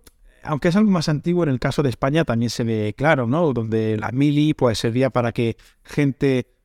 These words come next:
pudiese sacarse el carné de conducir o el, o el carné de camión, que no era tan fácil, porque, claro, conducían otro tipo de vehículos.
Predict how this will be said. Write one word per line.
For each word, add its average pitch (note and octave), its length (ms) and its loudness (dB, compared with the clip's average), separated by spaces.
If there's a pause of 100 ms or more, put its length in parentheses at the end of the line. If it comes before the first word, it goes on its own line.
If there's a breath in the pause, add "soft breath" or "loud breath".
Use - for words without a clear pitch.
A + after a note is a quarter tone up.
pudiese B2+ 380 -2
sacarse A#2+ 360 -2
el B2 140 0
carné B2 440 0
de A2+ 80 -2
conducir C#3+ 500 0
o A#2+ 80 4
el, A#2 160 -4
o A#2+ 100 -4
el A2 80 -6
carné C3 300 0
de C#3 80 0
camión, E3 420 0 (320)
que A#2+ 300 0
no C3 80 -2
era B2 120 -4
tan G#2 160 -4
fácil, D#3+ 520 0
porque, - 240 -8
claro, C#3+ 200 2
conducían A2 380 -2
otro A#2 220 -2
tipo A2+ 200 -4
de G#2 140 -6
vehículos. D#3+ 600 2